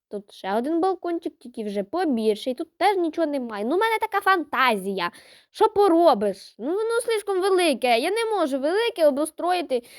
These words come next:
Не знаю, як в інші вміють. Я не вмію. Ну, да. Ну, тут у мене речі, які я вам показувала. В принципі, нічого нового.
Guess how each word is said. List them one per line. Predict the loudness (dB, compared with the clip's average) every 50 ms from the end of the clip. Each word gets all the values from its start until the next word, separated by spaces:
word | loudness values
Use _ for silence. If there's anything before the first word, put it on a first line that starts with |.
| -20 -10 -6
Не | -4 -2
знаю, | -2 0 0 2 2 2
як | 2 2 2
в | 0
інші | 0 0 0 -2 -2 -4 -4 -2
вміють. | 0 0 0 0 -2 -2 -2 -2
Я | 0 0 2
не | 2 2
вмію. | 2 2 2 2 2 2 2 0 0 -2 -2
Ну, | -2 -2 -2 0
да. | 0 2 2 2 0 -2 -6 _ _ _ _ _
Ну, | -2 -2
тут | 0 0 -2 -2 -2
у | -2
мене | -2 -2 -2 -2 -2 0
речі, | 2 2 2 2 0 -4
які | -4 -4 -4 -4 -2
я | -2 0
вам | 0 -2 -2 -4
показувала. | -4 -8 -6 -4 0 0 2 2 2 0 -2 -2 -2 -2 -2 -2 -2 -4
В | -6 _ _ _ _ _ _ _ _ _ _
принципі, | -4 -4 -4 -4 -6 -8 -10
нічого | -10 -10 -10 -8 -4 0 0 2 2 0 -2
нового. | -4 -4 -4 -4 -2 0 0 0 0 0 -4 -6 -10